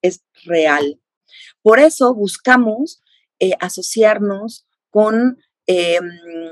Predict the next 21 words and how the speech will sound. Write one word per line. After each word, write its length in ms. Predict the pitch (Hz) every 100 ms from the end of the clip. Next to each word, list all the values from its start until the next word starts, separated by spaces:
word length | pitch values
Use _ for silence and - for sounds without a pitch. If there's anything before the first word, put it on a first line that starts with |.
| 160
con 200 | - 262
B 140 | 247 220
Corps, 600 | - 190 208 208 - -
con 280 | - 226 254
estos, 420 | 233 - 220 208 -
eh, 260 | 190 180
baluartes 480 | 175 180 185 185 185
de 100 | 180
Slow 240 | 165 175 170
Food, 380 | - 214 202
con 480 | - 247 247 254 247 - -
el 180 | 196 185
Instituto 320 | 175 - 175
Rodale, 480 | 170 190 196 202 190 _ - _
y 180 | 208 214
hay 100 | 240
muchos 340 | 247 240 240
otros 300 | 226 208 214
ejemplos, 500 | 196 185 190 190 196
Plastic 440 | - 214 - 202 170
Bank, 360 | 175 180 190